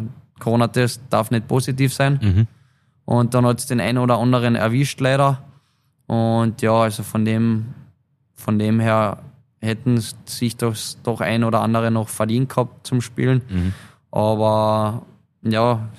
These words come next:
Speaker 1: es ist, keiner kann damit rechnen mit Corona und das geht sehr schnell.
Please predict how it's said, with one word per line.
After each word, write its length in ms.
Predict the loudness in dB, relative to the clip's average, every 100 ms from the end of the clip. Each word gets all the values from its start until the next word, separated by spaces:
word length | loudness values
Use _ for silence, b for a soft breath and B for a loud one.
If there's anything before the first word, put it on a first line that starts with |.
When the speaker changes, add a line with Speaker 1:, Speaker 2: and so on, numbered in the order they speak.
| -12
Speaker 1:
es 180 | -6
ist, 380 | -4 -4 -6 -12
keiner 260 | -4 -2 -2
kann 240 | -2 -2
damit 320 | 0 -2 -4
rechnen 300 | -4 0 0
mit 160 | 0 -4
Corona 420 | -6 -4 -2 -2
und 300 | -2 -4 -4
das 160 | -6 -6
geht 180 | -8 -4
sehr 160 | -4
schnell. 380 | -4 -4 -2 -4